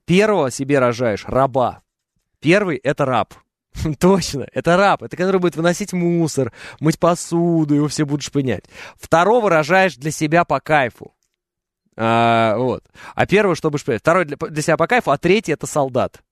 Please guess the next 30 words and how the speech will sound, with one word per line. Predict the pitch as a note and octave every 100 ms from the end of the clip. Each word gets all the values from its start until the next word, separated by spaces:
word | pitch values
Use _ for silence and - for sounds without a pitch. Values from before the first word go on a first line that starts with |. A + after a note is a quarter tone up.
| -
Третьего | D3+ G3 D#3
ты | B2+ C3+
отдаёшь | B2+ C3 D3
государству | C3 - A#2 G2 F#2 - G1+
уже | - -
всё. | - - - _ _ _ -
Точно, | D3+ D3 - F2+ F#2+ - _
точно. | - D#3+ D#3+ - A#2+
Как | - E3
же | D3
я | F3
не | E3+
догадался. | D#3+ D#3+ D#3+ D#3 C#3+ - G#2+
Да, | C3+ D#3+ C3+
да. | A#2 D3+ A#2 - - - -
Да | C#3
простит | D3+ D#3 E3+ C#3+
меня | C#3+ C#3
моя | C3 B2+
сестра. | - B2 A#2+ F#2+ E2 _ _ -
<laughs> | - - - G3 -
Ну, | F#3+
так | F3 E3 C#3+
оно | D3+ C3+ C3
и | C3
есть. | B2 - - - - G#3 G#3+ F#3 -
Да, | A#2+ D3+ G#3+ E3
эгоист — | C3 F3 G#3+ A3+
это | D3+ C#3+
второй. | - F3 F#3 D#3 E2+